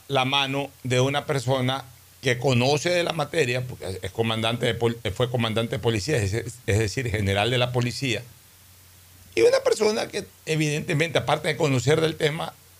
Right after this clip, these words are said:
se muestra dinámico, ¿no? Está fresco, está nuevo en la función, y además él físicamente es una persona dinámica. Es,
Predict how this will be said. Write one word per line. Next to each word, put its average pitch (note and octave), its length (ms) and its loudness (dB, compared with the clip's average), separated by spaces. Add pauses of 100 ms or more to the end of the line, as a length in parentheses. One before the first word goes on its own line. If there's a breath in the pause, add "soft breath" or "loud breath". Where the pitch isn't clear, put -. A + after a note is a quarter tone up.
(320)
se - 140 -2
muestra A3 380 2
dinámico, E3+ 560 0
¿no? C3 180 -8 (320)
Está F#2+ 320 -2
fresco, B2+ 460 0
está G#2+ 200 -8
nuevo A#2+ 380 0
en G#2 80 -4
la G2 80 -6
función, B2+ 540 -2 (360 loud breath)
y D#3+ 100 0
además E3+ 280 2
él D3+ 300 4
físicamente B2+ 720 -2
es A2 80 0
una A#2 160 -2
persona A2+ 340 -4
dinámica. G2+ 400 -2 (1300)
Es, A3+ 240 6